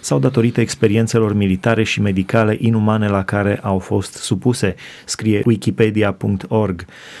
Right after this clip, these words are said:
S-a estimat că acest război a costat mai mulți bani și resurse decât toate celelalte războaie la un loc.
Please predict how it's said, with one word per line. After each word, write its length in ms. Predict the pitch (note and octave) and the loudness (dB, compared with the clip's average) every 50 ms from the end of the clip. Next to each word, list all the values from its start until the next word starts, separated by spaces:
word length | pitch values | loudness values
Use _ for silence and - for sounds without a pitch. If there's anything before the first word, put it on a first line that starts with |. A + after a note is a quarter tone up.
| - - | -20 -12
S-a 140 | - - D3+ | -4 0 0
estimat 400 | D3+ C#3 C#3+ - C#3+ C#3+ D#3 D3 | 0 0 2 2 2 2 2 2
că 100 | - C3 | 2 0
acest 320 | B2 A#2 - C3+ B2+ C3+ - | 0 2 2 2 2 2 2
război 400 | A#2+ A#2+ A2 G#2 G#2+ B2 C#3+ C#3+ | 2 2 2 2 2 2 2 2
a 80 | A#2+ | 2
costat 340 | - B2 A2 - - B2 A2+ | 0 0 -2 0 0 0 0
mai 160 | A#2+ A#2 A#2 | 2 0 0
mulți 300 | A#2 B2 C#3 D3 C#3 - | 2 2 2 0 0 -2
bani 180 | A#2+ A#2+ A#2+ A#2 | -2 0 0 0
și 120 | - - | 0 2
resurse 440 | A#2 A2 G#2 - - B2 A#2 - A#2+ | 2 2 2 2 0 0 0 0 -2
decât 280 | A2 A2 A2 - A2 - | -2 -2 -2 -2 -2 -2
toate 240 | - D#3+ D3+ C#3+ | -2 -2 -2 -2
celelalte 540 | C3 - C#3 C3 B2+ A#2+ A#2+ A#2+ A#2+ A2+ B2 | -2 0 2 2 2 2 2 0 0 0 0
războaie 580 | A2+ A2+ G#2+ G2+ G2 F#2+ F#2+ G#2+ G#2+ G#2+ A2 G#2+ | 2 2 2 2 0 0 0 0 0 0 0 0
la 140 | G#2 G2+ G2+ | 0 0 0
un 200 | G#2 G#2 G#2 A2 | 0 0 2 2
loc. 240 | A#2 G#2+ - - | 0 0 -2 -6